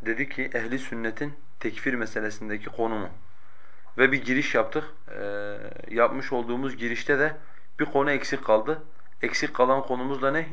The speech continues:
Eksik kalan konumuz da hüccetin ikamesi meselesi.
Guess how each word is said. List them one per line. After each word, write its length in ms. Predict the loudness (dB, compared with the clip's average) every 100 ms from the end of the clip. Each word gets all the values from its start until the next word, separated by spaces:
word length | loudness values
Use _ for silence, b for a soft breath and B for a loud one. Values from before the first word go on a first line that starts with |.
| -4
Eksik 340 | -4 -4 0
kalan 240 | 2 2 0
konumuz 400 | -2 -2 -2 2
da 140 | 2 2
hüccetin 440 | -4 0 2 2 0
ikamesi 540 | -2 4 4 4 0
meselesi. 440 | -4 -4 -4 -4